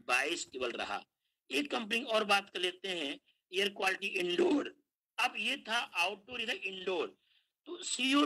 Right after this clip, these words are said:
टू, सीओ two carbon dioxide का level वहां पर क्या था before यज्ञ, वन टू एट ज़ीरो, बारह सौ अस्सी level वहां पर था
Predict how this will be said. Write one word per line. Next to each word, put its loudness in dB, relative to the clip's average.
टू, -2
सीओ 0
two -4
carbon 2
dioxide 0
का -6
level -4
वहां -4
पर -14
क्या -6
था -8
before -6
यज्ञ, -2
वन 2
टू -6
एट -2
ज़ीरो, -6
बारह 2
सौ -4
अस्सी -2
level 0
वहां -6
पर -12
था -4